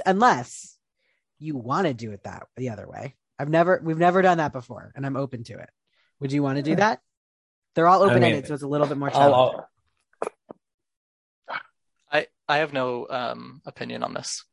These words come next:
Speaker 3: <laughs>
Speaker 2: let's just do it ourselves. Let's just
Speaker 1: Okay.
Speaker 2: keep it.
Speaker 1: Okay. Keep it
Speaker 2: I'll
Speaker 1: simple.
Speaker 2: think about some, if there's a good call and response for one of the questions about Andrew, I will chime in.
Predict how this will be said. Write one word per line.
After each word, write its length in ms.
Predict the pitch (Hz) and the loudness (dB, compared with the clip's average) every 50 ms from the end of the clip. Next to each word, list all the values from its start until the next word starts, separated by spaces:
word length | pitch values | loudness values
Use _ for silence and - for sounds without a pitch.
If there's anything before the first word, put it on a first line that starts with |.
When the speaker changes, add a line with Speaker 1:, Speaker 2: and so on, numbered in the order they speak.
| _ _ - | _ _ -4
Speaker 3:
<laughs> 320 | - - - 262 - - | -4 -2 -2 -2 -2 0
Speaker 2:
let's 300 | 311 151 160 185 196 190 | 2 4 4 4 4 6
just 140 | 214 185 160 | 6 6 8
do 100 | 170 151 | 8 8
it 60 | 139 | 8
ourselves. 420 | 127 123 - 123 107 98 98 95 - | 8 6 4 4 2 2 0 -2 -4
Let's 200 | 98 - 156 147 | 0 2 4 6
just 160 | 196 220 214 | 6 6 8
Speaker 1:
Okay. 120 | 226 175 135 | 6 6 4
Speaker 2:
keep 100 | 123 - | 4 4
it. 260 | 131 120 113 117 117 - - - - | 4 4 4 2 0 2 4 4 6
Speaker 1:
Okay. 280 | 175 190 - 180 143 131 127 - _ _ - - - _ _ _ _ _ _ - | 6 4 4 2 0 0 -4 -10 _ _ -20 -20 -20 _ _ _ _ _ _ -4
Keep 220 | - 220 185 214 | -4 -2 0 0
it 80 | 202 175 | 0 2
Speaker 2:
I'll 120 | - 170 | 2 2
Speaker 1:
simple. 160 | 170 160 147 | 2 2 0
Speaker 2:
think 140 | - 165 156 | 0 0 2
about 280 | 151 127 120 107 104 - | 2 2 2 0 0 -4
some, 140 | - 143 - _ _ - | -8 -8 -8 _ _ -4
if 220 | 170 160 156 156 | -4 -2 -2 -2
there's 140 | 160 170 156 | -2 0 0
a 60 | 160 | 2
good 440 | 147 160 175 170 170 175 170 180 175 - _ _ _ _ - | 2 4 6 6 6 4 2 0 -4 -8 _ _ _ _ -12
call 220 | - 139 131 127 | -6 -4 -2 -2
and 80 | 123 120 | -2 -4
response 360 | 117 107 - 117 107 107 104 | -6 -6 -6 -6 -6 -6 -6
for 140 | - - 113 | -2 -2 0
one 80 | 107 | 0
of 60 | 107 107 | 2 0
the 80 | 113 | -2
questions 560 | - - 117 110 - - 123 120 117 - - - _ _ _ _ _ _ _ _ - | 0 0 -2 -2 -2 -4 -4 -4 -4 -6 -8 -16 _ _ _ _ _ _ _ _ -2
about 260 | 123 117 123 120 117 | 2 4 6 6 6
Andrew, 380 | 120 117 120 117 120 120 120 120 | 4 2 0 0 2 2 2 2
I 240 | 113 107 107 104 101 | 2 0 -2 -2 -2
will 320 | 101 98 98 101 104 101 | -2 -2 -4 -4 -6 -10
chime 260 | 98 - - - - - | -10 -10 -10 -10 -10 -10
in. 200 | 104 185 180 165 | -10 -10 -10 -12